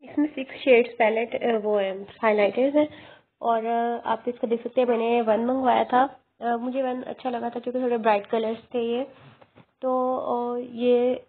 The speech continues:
सभी बहुत प्यारे colors हैं, आप देख सकते हैं इनके स्वैचेस, अ, ये देखें। और then हमने जो order किया था वो था forty colors eyeshadow palette, almost ट्वेल्व हंड्रेड का था। इसमें forty shades थे जो कि सभी बहुत प्यारे थे। इन products की अच्छी बात यह है कि इन पे इनकी expiry mention होती है।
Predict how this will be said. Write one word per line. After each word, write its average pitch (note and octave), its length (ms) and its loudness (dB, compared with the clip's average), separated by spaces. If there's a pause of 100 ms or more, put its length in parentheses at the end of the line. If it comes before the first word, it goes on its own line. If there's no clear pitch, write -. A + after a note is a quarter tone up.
सभी A#3+ 320 -4
बहुत A#3+ 280 -6
प्यारे G#3 240 -2
colors G3+ 400 -6
हैं, G#3 180 -2
आप G3+ 120 -2
देख G3 280 -10
सकते G#3 280 -12
हैं G#3+ 240 -8 (420)
इनके A3 220 -6
स्वैचेस, A#3 600 0 (1200)
अ, G3+ 100 -4
ये G3+ 200 -2
देखें। G3 340 -14 (840)
और A3+ 280 -6
then B3+ 280 -2
हमने C4 200 -2
जो C4+ 160 0
order B3 160 -2
किया A#3+ 180 -4
था B3 120 0
वो A#3 120 -2
था A#3+ 280 4
forty B3 720 -4
colors A3+ 340 -2
eyeshadow G#3+ 520 -4
palette, G3 320 -4 (380)
almost B3 260 -4
ट्वेल्व C4 540 2
हंड्रेड C4 280 0
का C4+ 160 -2
था। C4 300 2
इसमें B3 480 -4
forty A#3+ 400 -8
shades A3+ 320 -2
थे - 380 -4
जो A3 180 -4
कि A#3 140 -10
सभी A#3 300 -4
बहुत A#3 240 0
प्यारे G#3 280 -6
थे। A#3+ 220 0
इन D4+ 280 -12
products D4 340 -4
की D4 80 0
अच्छी C#4 240 -4
बात C#4 260 -2
यह A#3+ 100 -2
है A#3+ 60 -4
कि C4 160 0
इन B3 180 -4
पे B3+ 180 -6
इनकी B3 260 -6
expiry B3 480 -8
mention A#3+ 380 -6
होती A3+ 240 -12
है। B3+ 80 -4